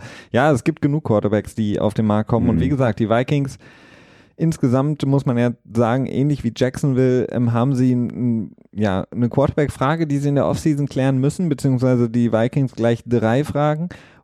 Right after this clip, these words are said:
Speaker 1: Oh, der Rest ist aber relativ, auch relativ gesettelt. Also in dieser Saison selber haben sie ja noch sehr viel, ähm, Geld ausgegeben für ihre Secondary, haben ihre Cornerbacks, ähm, langfristig an sich gebunden.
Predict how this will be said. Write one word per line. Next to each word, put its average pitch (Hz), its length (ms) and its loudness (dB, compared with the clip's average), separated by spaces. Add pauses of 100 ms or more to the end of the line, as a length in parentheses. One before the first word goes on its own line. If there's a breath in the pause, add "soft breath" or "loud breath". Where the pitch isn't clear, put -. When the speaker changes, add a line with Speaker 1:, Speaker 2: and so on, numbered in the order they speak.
(140)
Speaker 1:
Oh, 120 380 2
der 107 300 0
Rest 135 320 -2
ist - 200 -4
aber 143 280 0
relativ, 131 500 -4
auch 123 300 -2
relativ 123 500 0
gesettelt. 120 480 0
Also 104 240 2
in 113 160 0
dieser 117 300 2
Saison 113 280 2
selber 120 320 0
haben 117 200 0
sie 113 80 0
ja 113 100 2
noch 110 180 0
sehr 113 220 0
viel, 113 460 0
ähm, 107 360 0 (300)
Geld 113 320 0
ausgegeben 120 760 0
für - 180 0
ihre 113 340 0
Secondary, 120 640 0
haben 113 260 0
ihre 107 200 0
Cornerbacks, 123 720 -2
ähm, 110 320 0
langfristig 123 760 -2
an 123 140 0
sich 127 160 0
gebunden. 117 600 -2